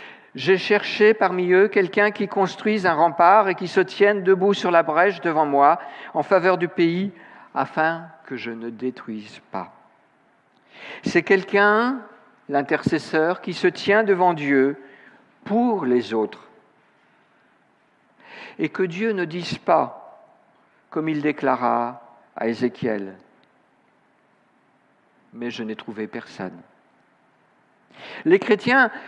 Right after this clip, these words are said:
sont les prêtres du nouveau peuple de Dieu. Ils se tiennent devant le Père pour lui dire, « Oui, Père, tu as trouvé cet homme. Tu l'as trouvé en Jésus-Christ. Et c'est en Jésus-Christ que nous pouvons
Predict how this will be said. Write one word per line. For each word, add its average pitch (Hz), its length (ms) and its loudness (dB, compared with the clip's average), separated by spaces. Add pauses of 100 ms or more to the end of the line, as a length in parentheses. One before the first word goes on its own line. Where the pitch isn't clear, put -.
(120)
sont 208 220 2
les 196 120 6
prêtres 233 600 0
du 147 160 -8
nouveau 196 280 2
peuple 208 380 2
de 165 140 2
Dieu. 156 380 2
Ils 165 120 -4
se 202 100 2
tiennent 233 320 2
devant 185 220 4
le 180 120 4
Père 214 300 2
pour 196 140 2
lui 190 160 0
dire, « 226 340 2 (680)
Oui, 254 240 4
Père, 277 400 6
tu 214 180 -2
as 240 100 6
trouvé 226 420 0
cet - 260 0
homme. 151 340 4 (1300)
Tu 208 140 -2
l'as 226 160 6
trouvé 226 400 0
en 226 80 6
Jésus-Christ. 190 880 0 (1300)
Et - 80 -2
c'est 196 240 2
en 233 140 2
Jésus-Christ 214 840 -2
que 165 120 -2
nous 160 120 0
pouvons 151 540 0